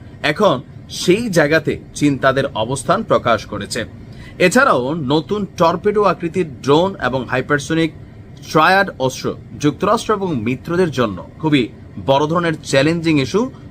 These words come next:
তৈরি করবে। এরপরে আছে আপনার, আহ, ডিএফ টোয়েন্টি সিক্স মধ্যপাল্লার ব্যালিস্টিক ক্ষেপণাস্ত্র, গাইডেড ওয়ারহেড বহনকারী, মানে, বিভিন্ন জিনিস। তো এই সকল কিছু দেখানোর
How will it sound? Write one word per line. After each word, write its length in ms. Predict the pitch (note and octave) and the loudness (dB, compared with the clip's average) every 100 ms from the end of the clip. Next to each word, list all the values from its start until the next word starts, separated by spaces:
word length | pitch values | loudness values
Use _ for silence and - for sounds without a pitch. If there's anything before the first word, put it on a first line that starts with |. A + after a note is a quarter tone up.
| - | 0
তৈরি 160 | D3+ C3 | 2 2
করবে। 340 | A2+ F2 D#2+ - - - - - - | -2 -4 -8 -16 -20 -20 -18 -8 0
এরপরে 380 | F#3 G3+ A#3 | 0 2 2
আছে 240 | A3 F#3+ F#3 | 2 2 2
আপনার, 460 | F3 F3 E3 E3 | 0 2 4 4
আহ, 400 | E3 B2 B2+ B2+ B2+ - - - - - - - - G2 | 0 0 2 2 0 -8 -20 -20 -18 -18 -18 -18 -12 0
ডিএফ 300 | E3 G3+ A3+ - | 2 4 2 0
টোয়েন্টি 260 | E3+ F3 E3+ | -2 -2 -4
সিক্স 400 | E3 F#3+ F#3+ - | 0 0 0 -6
মধ্যপাল্লার 560 | C3+ C3 E3 D#3+ D#3+ C#3+ | -6 -4 -4 0 0 0
ব্যালিস্টিক 500 | A#2+ C#3 C#3+ E3 D3+ | 0 -2 -2 -6 -2
ক্ষেপণাস্ত্র, 600 | C#3+ D#3 D#3+ D3+ F3+ G#3+ - G2 | -2 0 -2 -2 -6 -8 -12 -6
গাইডেড 440 | B2 C3+ D3 D#3+ D3+ A#2+ | -2 0 2 0 -2 -2
ওয়ারহেড 400 | B2 B2+ C#3 B2 G2 | -2 0 -2 -4 -6
বহনকারী, 680 | A#2+ D#3 D#3 D#3+ D#3 D#3+ D#3+ - - - | -4 -2 0 0 2 0 -2 -16 -20 -6
মানে, 120 | G3+ G3+ | -2 -2
বিভিন্ন 640 | A2 D#3 E3 A3+ A3+ F#3+ | 0 0 0 0 0 -2
জিনিস। 500 | A#2+ C3+ C#3+ A#2+ - - - - - - - - | -2 0 2 0 -4 -16 -20 -20 -20 -20 -20 -14
তো 60 | - | 0
এই 140 | G3+ | 0
সকল 600 | F#3+ - E3+ E3+ A#3 B3+ | 0 2 2 2 -2 -2
কিছু 300 | A3+ A3+ A3 | -4 -4 -2
দেখানোর 500 | D3 A#2 A2 D3 D#3+ | 0 -2 -2 -2 -2